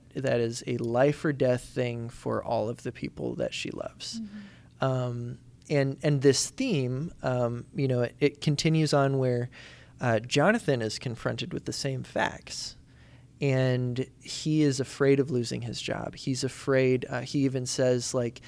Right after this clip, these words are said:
Speaker 1: "Not everybody has, can afford to,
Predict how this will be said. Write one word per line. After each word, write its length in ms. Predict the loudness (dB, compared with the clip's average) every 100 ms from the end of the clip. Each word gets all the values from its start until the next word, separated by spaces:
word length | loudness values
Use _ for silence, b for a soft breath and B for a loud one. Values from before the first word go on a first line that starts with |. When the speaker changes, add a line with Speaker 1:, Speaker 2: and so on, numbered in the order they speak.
| B B 0
Speaker 1:
"Not 240 | 4 8
everybody 520 | 6 6 4 4 4 2
has, 400 | -2 -2 -4 -6 -6
can 160 | -4
afford 800 | -4 -6 0 2 4 2 0 -8 -14 b b b b b -2
to, 480 | 2 4 2 0